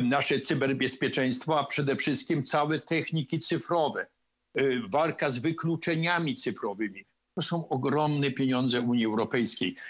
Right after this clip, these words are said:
Więc jeśli pan redaktor pyta, czy to ma sens, czy damy radę, proszę państwa, i tak byśmy to musieli robić, jeśli jesteśmy odpowiedzialni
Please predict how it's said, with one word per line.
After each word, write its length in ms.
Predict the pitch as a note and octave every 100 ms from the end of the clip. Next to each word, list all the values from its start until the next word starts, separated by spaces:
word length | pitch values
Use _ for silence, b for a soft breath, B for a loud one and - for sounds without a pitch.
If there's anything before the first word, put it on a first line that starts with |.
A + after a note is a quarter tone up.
| B
Więc 140 | B2+ B2+
jeśli 240 | C#3+ B2
pan 180 | C3+ B2+
redaktor 520 | A#2+ D3+ - A#2+ G#2+
pyta, 460 | D3 - G#2 F2+ - _ _ _ _ -
czy 140 | C#3
to 120 | D3
ma 160 | B2 A2
sens, 600 | - C3+ C#3 B2+ - - - _
czy 140 | B2+
damy 320 | G#2+ A#2 A#2
radę, 460 | A2 G#2 G2+ A#2 B2 _ _ _ _ _
proszę 260 | C3+ D3
państwa, 560 | B2+ A#2 - - F#2 - -
i 80 | C#3
tak 220 | E3 C3
byśmy 240 | A#2+ -
to 100 | A2+
musieli 340 | G#2+ G#2+ G#2+ G2+
robić, 600 | G2+ D#2 G2 - - - _ _ _
jeśli 240 | G#2 -
jesteśmy 360 | G#2+ A#2 - G#2+
odpowiedzialni 960 | G#2 - G2 F#2+ G#2 A#2 A#2 A#2+ A#2